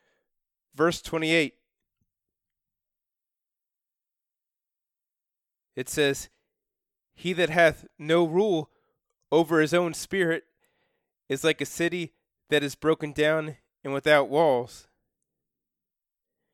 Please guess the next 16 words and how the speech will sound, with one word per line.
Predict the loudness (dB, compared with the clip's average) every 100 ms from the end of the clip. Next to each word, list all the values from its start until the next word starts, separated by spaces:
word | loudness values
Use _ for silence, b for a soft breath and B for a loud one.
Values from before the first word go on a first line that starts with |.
| _ _ _
In | -6 -2
the |
lands | 0 2 0
and | -4
times | 0 0 0
of |
the | -4
Bible, | 2 4 4 -2 -8 _ _ _ _ _ _ _ _ _ _
cities | -6 -4 -2 0
had | 0
walls | 2 2 2
around | 0 -2 -2
them. | -4 -14 _ _ _ _ _ _ _ _ _ _ _ _ _ _ _ _ _ -10
And | -6
without | 2 4 4
walls, | 4 2 2 0 -6